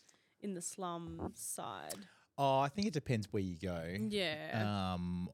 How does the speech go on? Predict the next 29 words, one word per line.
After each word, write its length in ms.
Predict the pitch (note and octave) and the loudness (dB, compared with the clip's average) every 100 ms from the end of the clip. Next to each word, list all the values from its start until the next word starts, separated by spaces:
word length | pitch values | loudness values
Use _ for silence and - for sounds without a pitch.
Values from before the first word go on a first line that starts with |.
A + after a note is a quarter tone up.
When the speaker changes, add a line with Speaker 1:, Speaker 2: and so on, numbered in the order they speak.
| - | -4
Speaker 2:
I 60 | G#2+ | 0
went 220 | G#2 G#2 | 0 0
to 840 | A2 F#2 F2+ F2 E2+ E2 D#2+ - _ _ _ G2+ | -2 0 0 -2 -2 -2 -4 -6 _ _ _ -12
America 960 | F2+ E2+ D#2+ D2+ - D2+ D2+ D2+ D2+ D2+ - | -10 -8 -8 -8 -8 -8 -8 -8 -8 -12 -12
for 60 | |
the 120 | E2 D#2 | -14 -10
first 360 | C#2+ E2 - | -10 -10 -12
time 300 | D#2+ D#2 E2 - - | -12 -14 -14 -18 -14
probably 180 | D#2 F2 | -12 -12
about 220 | F#2 G2 _ | -16 -20 _
seven 600 | - - - D#2+ D#2+ D#2 | -12 -10 -10 -10 -8 -8
years 260 | D#2 D#2 E2+ | -8 -10 -10
ago. 320 | E2 A2+ F3+ | -6 -6 -6
Speaker 1:
Yeah. 240 | A3+ G#3 - - - _ _ G2 | -4 -4 -6 -12 -20 _ _ -4
Speaker 2:
And 180 | F#2 | 0
I 60 | G2+ | 2
was 180 | D3+ A2 - _ _ _ _ - | 0 -2 -14 _ _ _ _ -16
blown 440 | G2+ G#2 G#2+ F#2+ | -4 2 2 2
away. 400 | E2+ D#2+ D#2+ C2 C2+ | -2 -4 -4 -6 -8
Like, 200 | E2 A2+ | -2 0
everything 400 | A#2+ B2 E3+ F2 | 2 0 -2 -6
Speaker 1:
Mm. 40 | |
Speaker 2:
is 100 | - | -6
just 240 | D#3+ - | -6 -6
so 120 | - D3+ D3+ | -6 -10 -10
big. 400 | D#3 D3+ C#3+ C3+ A3 | -12 -10 -12 -14 -10
Speaker 1:
Yeah. 280 | F#3+ - - - | -8 -10 -12 -6
Speaker 2:
It's 100 | G#2+ | -2
so 420 | - - C#3+ C3 | 0 4 6 6